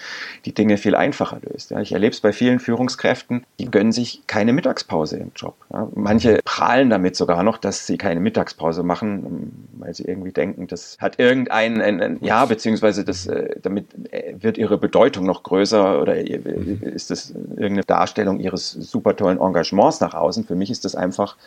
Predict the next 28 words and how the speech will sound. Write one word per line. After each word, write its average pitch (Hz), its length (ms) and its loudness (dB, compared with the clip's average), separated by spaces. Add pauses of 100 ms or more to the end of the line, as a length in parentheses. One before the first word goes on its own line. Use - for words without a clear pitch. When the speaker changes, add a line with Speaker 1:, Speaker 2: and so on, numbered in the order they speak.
(180)
Speaker 1:
unintelligent, - 1000 2
weil, 95 220 4 (500)
äh, - 160 -6
wenn 101 180 4
ich 101 100 0
meinen 87 200 2
Körper 104 280 2
nicht 95 220 0
auflad 131 540 2
und 98 380 -2
zu - 80 -6
einer 101 140 0
gewissen 98 320 -4
Ruhe 120 280 4
zwischendrin 85 480 -6
komme, 95 260 -2 (460)
dann, - 260 -4
ähm, - 360 -6 (100)
arbeite 98 380 2
ich - 140 -10 (140)
unterm 120 560 2 (500)
Strich - 400 0
viel 95 240 2
we-, - 100 -4 (360)
weniger 104 420 6
effizient 104 600 0
und, - 320 -4
äh, - 220 -6